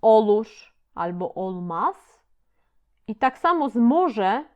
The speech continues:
z móc też można taką, takiej formy użyć i też się jej bardzo często używa. Ona jest taka mniej kategoryczna, powiedziałabym, jest taka bardziej być może. Olabilir, jako takie przyzwolenie, taka zgoda.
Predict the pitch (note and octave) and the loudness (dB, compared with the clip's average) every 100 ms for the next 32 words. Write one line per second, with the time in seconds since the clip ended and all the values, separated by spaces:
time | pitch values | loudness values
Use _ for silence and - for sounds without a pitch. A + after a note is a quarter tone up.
0 | _ - G3 A#3+ D4 E4+ - _ - D#4 | _ -6 0 0 0 -4 -10 _ -4 -4
1 | E4+ A#3+ A3 A3 A3 G#3+ G#3 F#3+ G3 A3 | -4 -6 -6 -6 -8 -10 -8 -10 -10 -14
2 | G#3 G#3+ G3+ A3 G#3+ G3+ A3 G3+ G3+ - | -12 -14 -6 -4 -4 -8 -10 -10 -10 -10
3 | - B3 - A3 G3 A3 A3 G#3 A3 A#3 | -8 -8 -8 -8 -6 -6 -6 -8 -8 -10
4 | A#3 F3+ F3 F#3 C4 E4 C#4 C4 A#3+ G#3+ | -10 -14 -12 -10 -6 -6 -6 -8 -10 -6
5 | G#3 A3 A3+ - G#3 F#3 E3+ E3+ E3+ - | -4 -4 -6 -10 -12 -12 -12 -12 -12 -18
6 | - A3+ F#4+ - G#3 F3 E3 D#3+ F3+ D4 | -16 -12 -12 -14 -12 -12 -10 -10 -10 -10
7 | G3+ - F3 E3 E3 _ _ _ E3+ F3 | -12 -14 -16 -14 -16 _ _ _ -8 -8
8 | F3 E3 E3 D#3+ D#3 _ _ _ _ _ | -6 -6 -6 -8 -12 _ _ _ _ _
9 | - E3 A3 - G#3 D#3 D3 D3+ G3+ B4 | -10 -4 -4 -4 -6 -4 -8 -8 -6 -6
10 | _ _ _ _ _ - F#4 G#4+ G4+ C4+ | _ _ _ _ _ -2 4 8 6 4
11 | F#3 D4 B4 - - - G3+ G#3+ A3 A3 | -2 -4 -4 -8 -20 -14 -10 -8 -10 -8
12 | G#3+ G#3 G#3 G#3+ - - A3 A3 A#3 A#3 | -6 -4 -6 -8 -16 -12 -6 0 0 0
13 | A3+ G#3 G#3 - F#3 - A3 G#3+ F3 D#3+ | -2 -6 -10 -10 -12 -4 -4 -2 -6 -10